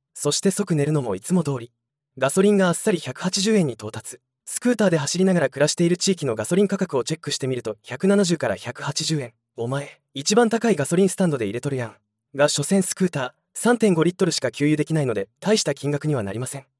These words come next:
ガソリンが三十円高くなったとしても、負担増は百円程度ですから、まだ生活が困窮するほどではないですね。まあ、百円くらいなら余計に稼げばいい。が、しかし、出前館の報酬がじわじわと下がり始めました。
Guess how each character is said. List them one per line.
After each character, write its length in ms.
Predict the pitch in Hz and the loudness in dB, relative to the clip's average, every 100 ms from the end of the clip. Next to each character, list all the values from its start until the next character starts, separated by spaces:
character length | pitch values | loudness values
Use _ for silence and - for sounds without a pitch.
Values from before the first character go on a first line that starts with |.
| _ | _
ガ 100 | 127 | -2
ソ 140 | 139 202 | 2 4
リ 80 | 214 | 4
ン 40 | |
が 100 | 202 | 4
三 200 | - 208 | 2 2
十 140 | 208 | 4
円 100 | 214 | 2
高 200 | 190 185 | 2 -2
く 60 | 156 | -2
な 100 | 143 | -4
っ 20 | |
た 100 | - | -4
と 80 | 135 | -6
し 80 | - | -4
て 80 | 127 | -4
も、 120 | 104 | -4
負 120 | - | -4
担 160 | 175 170 | -2 2
増 140 | 156 | 2
は 100 | 113 | 0
百 240 | - - | -4 0
円 120 | 190 214 | 0 2
程 140 | 233 | 0
度 60 | 175 | 0
で 80 | |
す 80 | 139 | -6
か 80 | 107 | -10
ら、 140 | 101 _ _ - | -14 _ _ 0
ま 140 | 147 | 2
だ 120 | 156 | 2
生 180 | - 156 | 2 0
活 180 | 175 180 | 0 0
が 120 | 175 | 0
困 160 | 175 185 | 0 0
窮 160 | 196 | 0
す 100 | - | 0
る 80 | 190 | -2
ほ 80 | 196 | 2
ど 80 | 202 | 2
で 60 | |
は 100 | 139 | 0
な 100 | 110 | -2
い 40 | 123 | -6
で 80 | |
す 100 | 113 | -10
ね。 160 | 110 - _ _ | -12 -18 _ _
ま 200 | 127 156 | -2 0
あ、 20 | 135 | 0
百 300 | - - 202 | -4 0 2
円 100 | 226 | 4
く 100 | 233 | 2
ら 80 | |
い 40 | 185 | 2
な 100 | 131 | 2
ら 60 | |
余 140 | 98 110 | -2 0
計 140 | 185 | 2
に 100 | 202 | 2
稼 220 | 165 - | 0 -4
げ 80 | 175 | -4
ば 80 | 135 | -4
い 80 | 101 | -8
い。 80 | _ _ - | _ _ -6
が、 140 | 127 | -2
し 100 | 135 | -2
か 100 | - | 0
し、 240 | 160 151 - _ 127 | -2 -4 -8 _ 0
出 120 | 143 | 4
前 160 | 208 | 6
館 160 | 196 156 | 6 2
の 80 | 113 | 0
報 120 | 131 | -2
酬 200 | 135 147 | -2 0
が 140 | 151 | 0
じ 100 | 143 | 2
わ 80 | 208 | 2
じ 80 | 180 | 2
わ 80 | 151 | -2
と 80 | 120 | -2
下 140 | 120 | 0
が 80 | 143 | 0
り 60 | |
始 180 | 151 160 | 0 0
め 60 | 165 | 0
ま 60 | |
し 80 | 160 | 0
た。 140 | 135 | -6